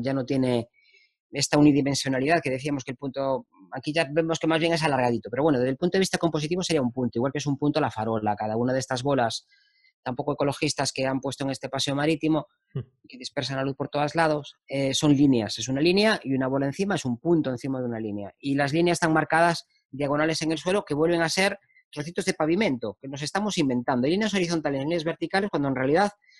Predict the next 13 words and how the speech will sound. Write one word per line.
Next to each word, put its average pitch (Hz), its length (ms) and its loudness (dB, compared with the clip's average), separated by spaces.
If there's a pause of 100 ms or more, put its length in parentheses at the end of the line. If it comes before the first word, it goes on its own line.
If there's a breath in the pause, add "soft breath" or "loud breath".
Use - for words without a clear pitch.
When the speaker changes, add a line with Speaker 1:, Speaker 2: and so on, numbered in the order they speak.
(240 soft breath)
Speaker 1:
son 156 420 -2
cuadrados 147 540 2
de 127 100 0
adoquines, 175 800 0
de, 113 400 -8 (120)
de 117 160 -4
losas 185 380 -2
que - 80 -10
están 143 300 -2 (400 soft breath)
formando, 135 480 0
embaldosando 113 560 -2
el 101 60 -6
camino. 104 420 -4